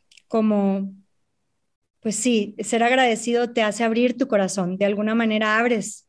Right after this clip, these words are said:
tu corazón un poquito más allá de, de ensimismarlo en el, en el dolor y en el "a mí, solo a mí, solo a mí, no quiero ver más allá".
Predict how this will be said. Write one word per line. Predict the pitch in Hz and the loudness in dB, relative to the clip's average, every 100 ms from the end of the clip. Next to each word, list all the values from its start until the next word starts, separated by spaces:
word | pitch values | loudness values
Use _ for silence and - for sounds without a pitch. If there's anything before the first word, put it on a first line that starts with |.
| _ - | _ -8
tu | 220 | 0
corazón | 214 196 202 202 | 2 2 0 0
un | 196 | 0
poquito | 196 202 220 | -2 -4 -2
más | 214 202 | 0 0
allá | 214 202 190 196 - - | 0 0 -2 -4 -16 -10
de, | 185 208 202 | 0 0 2
de | 196 | 0
ensimismarlo | 208 196 214 196 208 208 214 208 220 220 | 0 2 -2 -2 -2 0 0 2 2 2
en | 214 | 2
el, | 196 185 190 _ - | 2 -2 -6 _ -2
en | 214 | 2
el | 214 208 | 4 4
dolor | 208 208 220 | 4 6 4
y | |
en | 220 | 2
el | 202 202 | 2 0
"a | |
mí, | 202 220 226 | 2 0 0
solo | 226 220 | 0 0
a | 214 | 2
mí, | 214 | 0
solo | 214 220 | 0 0
a | 214 | 0
mí, | 214 214 | 0 0
no | 202 | -2
quiero | 208 214 | 0 0
ver | 214 | 0
más | 208 202 208 | 0 -4 -2
allá". | 202 180 | -2 -2